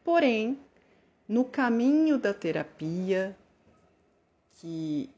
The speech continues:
que o Jung acreditava, o processo era exatamente transformar esse ego, migrar esse ego de estruturado para estruturante. E o que que é o ego estruturante?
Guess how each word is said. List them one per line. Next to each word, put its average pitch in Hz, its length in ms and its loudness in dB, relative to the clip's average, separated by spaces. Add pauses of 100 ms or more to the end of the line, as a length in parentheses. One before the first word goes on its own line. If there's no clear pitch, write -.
(120)
que - 100 -8
o - 20 -4
Jung 175 640 0
acreditava, 170 1040 -4 (840)
o 196 100 -12
processo 233 720 2
era 226 140 2
exatamente 214 880 -2
transformar 208 880 -4
esse 247 360 -2
ego, 185 640 -2
migrar 208 580 2
esse 233 300 0
ego 160 460 -2
de 165 160 -8
estruturado 175 880 -2
para 196 240 -2
estruturante. 214 960 -4 (160)
E 175 60 -4
o 180 40 -6
que - 140 -10
que - 140 -4
é 196 100 4
o 180 100 2
ego 170 360 -2
estruturante? 180 1080 -6